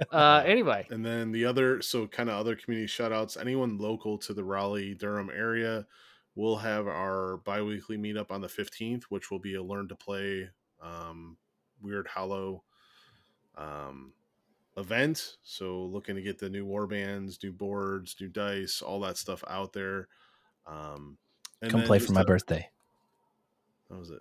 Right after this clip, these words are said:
Speaker 1: is that your birthday?
Speaker 3: That's my
Speaker 2: It is his
Speaker 3: birthday.
Speaker 2: birthday.
Speaker 1: Oh, ha-, happy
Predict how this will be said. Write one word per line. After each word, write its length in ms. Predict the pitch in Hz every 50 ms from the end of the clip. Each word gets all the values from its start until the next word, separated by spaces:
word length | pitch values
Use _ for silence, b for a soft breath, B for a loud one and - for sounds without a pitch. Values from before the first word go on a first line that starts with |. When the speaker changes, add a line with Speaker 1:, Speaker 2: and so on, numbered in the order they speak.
| -
Speaker 1:
is 120 | 85 87 90
that 120 | 90 87 80
your 100 | 80 80
birthday? 400 | - 80 80 - _ - 90 87 - _ _ _ _ _ _ _ _ _
Speaker 3:
That's 160 | 139 147 127
my 80 | 151 -
Speaker 2:
It 60 | 170
is 120 | 180 190
his 120 | - 113 -
Speaker 3:
birthday. 500 | 107 113 110 104 - 113 110 110 110 101
Speaker 2:
birthday. 60 | 98 107 107 98 _ _ _ _ _ _ _ 92
Speaker 1:
Oh, 40 |
ha-, 200 | 90 - - - -
happy 340 | 95 92 - 92 92 87 80